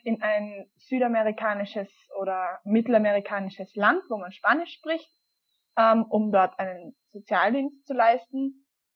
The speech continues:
Und nachdem meine Schule, ähm, die Patenschaft eines der Kinder im Schülerheim übernommen hat,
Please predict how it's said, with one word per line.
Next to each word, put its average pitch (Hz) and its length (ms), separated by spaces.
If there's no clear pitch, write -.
Und 226 580
nachdem 202 800
meine 208 420
Schule, 294 440
ähm, 208 260
die 214 80
Patenschaft 262 640
eines 226 220
der 214 120
Kinder 285 360
im 226 140
Schülerheim 220 480
übernommen 220 480
hat, 311 140